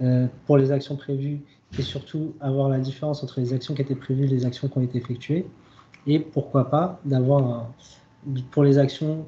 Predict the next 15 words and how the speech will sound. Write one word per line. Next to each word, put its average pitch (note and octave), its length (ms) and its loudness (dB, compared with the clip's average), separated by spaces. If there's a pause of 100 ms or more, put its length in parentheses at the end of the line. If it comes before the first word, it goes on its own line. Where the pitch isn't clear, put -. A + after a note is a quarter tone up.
prévues, C#3 540 0 (600)
euh, B2+ 380 2 (360)
des D3 320 4
pré-, C#3+ 200 -4
des C3 380 4
prévisions D#3 560 0
en D#3+ 80 0
termes C#3 280 2
de B2+ 100 0
coûts F3 360 -2 (120)
et C#3+ 80 0
en C3 80 2
termes C#3 240 0
de C3 100 0
temps. A#2 220 -8